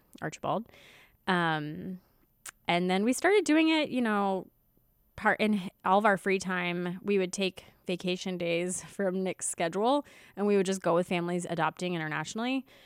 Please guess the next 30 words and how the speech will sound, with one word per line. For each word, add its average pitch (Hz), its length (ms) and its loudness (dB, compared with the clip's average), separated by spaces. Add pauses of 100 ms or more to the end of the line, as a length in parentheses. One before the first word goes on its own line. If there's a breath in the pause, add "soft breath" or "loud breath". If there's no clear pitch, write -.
(380 loud breath)
And 202 200 4
then, 190 500 2
um, 170 480 -4
in 185 140 -4
twenty 208 280 -4
fourteen, 202 800 -4 (1080 soft breath)
we 180 140 4
were 185 80 4
in 180 160 4
Uganda, 156 720 0 (320 loud breath)
and 175 720 0 (960 loud breath)
we 190 320 0
just 226 180 0
kind 415 160 0
of 494 60 -4
saw 208 320 4
some 185 420 -2
things 190 340 -4
that 190 120 -4
didn't 185 240 -2
really 185 200 2
line 160 220 -2
up 160 160 -6
with 180 140 -4
what 170 220 -2
we 185 80 2
had 175 100 0
been 151 160 -2
told 165 480 -4
about 247 440 0